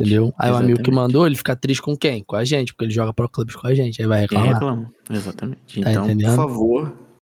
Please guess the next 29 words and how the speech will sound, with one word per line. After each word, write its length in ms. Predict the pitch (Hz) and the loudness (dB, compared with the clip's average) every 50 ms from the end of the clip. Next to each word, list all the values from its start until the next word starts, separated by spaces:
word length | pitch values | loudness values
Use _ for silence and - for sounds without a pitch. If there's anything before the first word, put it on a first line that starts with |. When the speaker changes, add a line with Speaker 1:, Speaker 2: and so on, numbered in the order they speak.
| _ _ - | _ _ -6
Speaker 1:
Mas 80 | - | -2
eu 60 | - - | 0 2
vou 100 | - 302 | 2 2
Speaker 2:
melhorem. 160 | 330 320 285 | 2 2 2
Speaker 1:
fazer 240 | - 311 294 233 277 | 2 0 0 0 0
uma 100 | 285 277 | 0 2
denúncia 360 | 262 247 226 233 214 - 208 | 2 2 4 2 2 2 0
contra 220 | - 196 180 185 | 0 0 2 2
esse 120 | 165 - - | 2 2 2
cidadão, 440 | - 143 143 143 147 165 160 139 | 2 2 2 2 2 2 2 2
J 240 | 123 127 127 - 120 | 2 0 0 -2 -4
P, 200 | - - 170 165 | -2 0 -2 0
que 100 | - 175 | 2 0
é 40 | 170 | 0
a 20 | |
seguinte, 380 | 160 - 185 156 151 139 123 - | 0 0 0 0 2 0 2 2
que 60 | 135 | 0
eu 40 | 135 | 0
tenho 140 | - 165 - | 0 0 -2
que 40 | - | 0
fazer 200 | - 139 131 131 | 0 0 2 0
aqui, 200 | 131 - 196 175 | 0 2 0 0
porque 140 | 139 - - | 0 2 2
eu 60 | 151 | 2
sei 260 | 131 - - - 185 196 | 2 2 2 2 2 2
que 100 | - 175 | 2 2
ele 60 | 151 | 2
vai 140 | 147 143 135 | 4 4 4
ouvir. 320 | 135 131 117 113 110 107 | 4 4 2 0 -2 -4